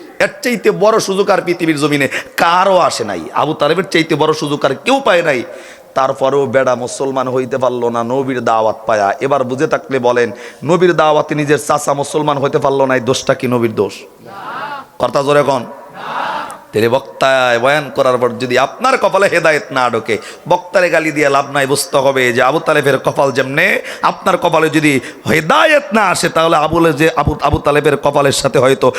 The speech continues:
আপনার কপালের পার্থক্য নাই, ধীরে ধীরে ওই দিকেই আপনার আমার অবস্থান তৈরি হচ্ছে, কথা কন ঠিক কিনা? এর জন্যই তো আল্লাহ ডাক দকায়, "নবী, ইন্নাকা লা তাহদি মান আহবাবতা",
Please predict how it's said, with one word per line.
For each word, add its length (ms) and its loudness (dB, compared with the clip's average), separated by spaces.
আপনার 320 -2
কপালের 440 0
পার্থক্য 480 -2
নাই, 180 2
ধীরে 220 2
ধীরে 200 2
ওই 160 6
দিকেই 300 2
আপনার 260 0
আমার 180 2
অবস্থান 440 0
তৈরি 300 0
হচ্ছে, 340 0
কথা 180 2
কন 220 0
ঠিক 180 -4
কিনা? 240 0
এর 200 -2
জন্যই 300 0
তো 100 2
আল্লাহ 240 2
ডাক 120 2
দকায়, 360 0
"নবী, 680 2
ইন্নাকা 500 0
লা 460 4
তাহদি 420 0
মান 260 0
আহবাবতা", 600 0